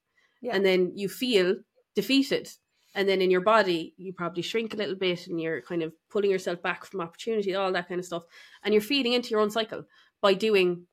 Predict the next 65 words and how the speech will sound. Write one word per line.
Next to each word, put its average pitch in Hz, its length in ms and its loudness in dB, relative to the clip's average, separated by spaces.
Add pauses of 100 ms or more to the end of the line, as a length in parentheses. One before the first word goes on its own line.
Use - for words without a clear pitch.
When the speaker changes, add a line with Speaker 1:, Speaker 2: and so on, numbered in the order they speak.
Speaker 2:
what 175 300 0
you 185 60 -4
said 185 240 -2
you 175 80 -2
would 170 100 -6
do. 196 140 2
And 190 160 -4
then 196 120 0
you 202 100 0
use 254 260 2
it 202 80 -2
as 196 80 -2
proof 269 240 -2
the - 80 -4
next 262 200 -6
time. 165 240 -4 (200)
Speaker 1:
Yeah. 226 140 0
Speaker 2:
"Sure, 165 120 0
I - 20 0
didn't 156 180 -4
do 151 100 -4
it 151 60 -4
the 160 60 -8
last 151 200 -6
time 165 140 -4
either." 160 160 -4
And 151 80 -10 (240)
you're 170 140 0
like, 156 340 -2
"Okay, 170 400 -4
so - 140 -6
now 190 180 2
we're 180 140 2
just - 260 -10
in 175 80 -4
harnessing 185 500 2
this 160 180 -6
in 175 60 0
our 165 80 0
belief 175 200 2
system. 165 320 -4
This 170 160 -6
is 165 100 -16
fantastic," 165 580 -2
you 147 60 -6
know? 180 180 -2 (260)
So 190 320 0 (260)
what, 240 340 8
a 190 60 -8
hundred 262 300 4
percent, 185 320 -2
what 262 260 6
you 285 100 0
think 220 440 -4 (200)
is 196 200 4
how 202 160 4
you 196 180 -2
will 185 140 2
be. 180 260 -2 (180)
So, 180 320 2 (220)
you 196 80 2
know, 180 240 4
you, 202 200 -4 (100)
like, 190 320 -2
as, 190 460 0